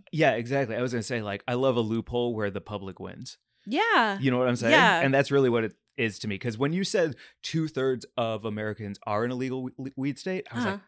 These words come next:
Speaker 1: "Fucking great." But then when you think of it the other way, it's one-third that isn't. And then
Speaker 2: Right.
Speaker 1: to hear about this sixty-eight percent, it's like,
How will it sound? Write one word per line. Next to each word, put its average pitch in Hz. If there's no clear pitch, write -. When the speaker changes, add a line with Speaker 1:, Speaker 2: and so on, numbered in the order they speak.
Speaker 1:
"Fucking 240
great." 202
But -
then 165
when 156
you 143
think 147
of 135
it 120
the 113
other 113
way, 139
it's -
one-third 107
that 95
isn't. 143
And -
then 359
Speaker 2:
Right. -
Speaker 1:
to 113
hear 120
about 107
this 110
sixty-eight 113
percent, 123
it's -
like, 104